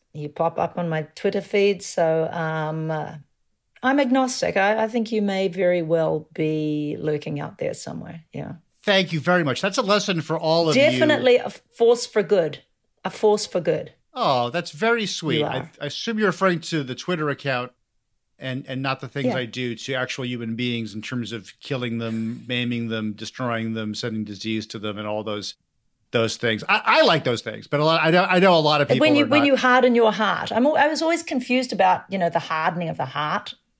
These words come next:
Speaker 1: thing. I know it's Old Testament and,
Speaker 2: Right.
Speaker 1: you know, it was Pharaoh, and it might have been, like, history's written by the victors, so maybe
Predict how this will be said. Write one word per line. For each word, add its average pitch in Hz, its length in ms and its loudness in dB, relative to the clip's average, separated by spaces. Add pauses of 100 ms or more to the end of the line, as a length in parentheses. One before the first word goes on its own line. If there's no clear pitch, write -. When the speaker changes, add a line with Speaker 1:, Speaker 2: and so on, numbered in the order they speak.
Speaker 1:
thing. 185 480 -2 (420)
I 208 100 -4
know 214 140 2
it's 214 140 -6
Old 185 260 2
Testament 160 800 -4
and, 147 380 -4 (340)
Speaker 2:
Right. 107 340 -4
Speaker 1:
you 185 120 0
know, 156 240 0
it 156 60 0
was - 160 -4
Pharaoh, 156 380 2
and 160 100 0
it - 80 -6
might 196 260 2
have 165 160 -6
been, 170 380 0
like, 160 360 -2 (540)
history's 175 400 -2
written 165 240 0
by 151 160 2
the 151 100 -2
victors, 160 520 -2
so 151 500 2 (420)
maybe 170 920 -2